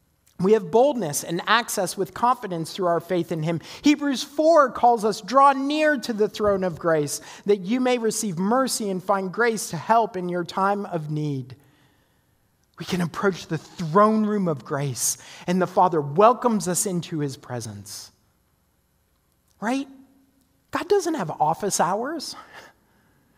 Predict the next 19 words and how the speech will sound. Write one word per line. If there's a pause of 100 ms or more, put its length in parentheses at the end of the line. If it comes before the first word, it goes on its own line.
(100)
Right?
God, (200)
God's
not
looking
for
you
to
set
up
an
appointment.
We're
not
left
in
a
waiting
room